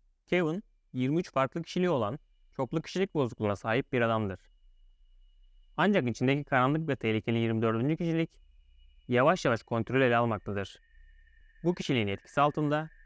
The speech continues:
üç genç kızı kaçırır ve onları Bodrum'a hapseder. Kızlar hayatta kalmak ve kaçmak için Kevin'in iyi niyetli kişilikleriyle iletişim kurmaya çalışırken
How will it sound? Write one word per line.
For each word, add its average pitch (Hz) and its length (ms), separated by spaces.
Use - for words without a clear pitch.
üç 170 160
genç 120 220
kızı 110 200
kaçırır 123 440
ve 123 80
onları 135 360
Bodrum'a 127 360
hapseder. 101 520
Kızlar 120 400
hayatta 120 340
kalmak 117 420
ve 117 120
kaçmak 120 420
için 156 240
Kevin'in 147 420
iyi 135 140
niyetli 147 280
kişilikleriyle 117 580
iletişim 131 320
kurmaya 120 280
çalışırken 135 600